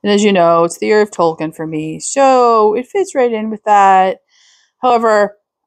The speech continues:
I am not a great Tolkien reader up to this point.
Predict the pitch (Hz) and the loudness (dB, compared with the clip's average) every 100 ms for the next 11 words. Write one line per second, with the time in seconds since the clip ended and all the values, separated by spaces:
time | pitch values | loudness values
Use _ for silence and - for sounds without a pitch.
0 | - 214 208 214 190 185 190 160 - 262 | -2 0 0 2 2 2 -2 -6 -2 -2
1 | 277 277 269 254 247 247 - 240 226 - | -2 -4 -6 -2 0 -2 -4 -6 -6 -4
2 | 294 302 302 302 294 - | 0 2 2 0 0 -4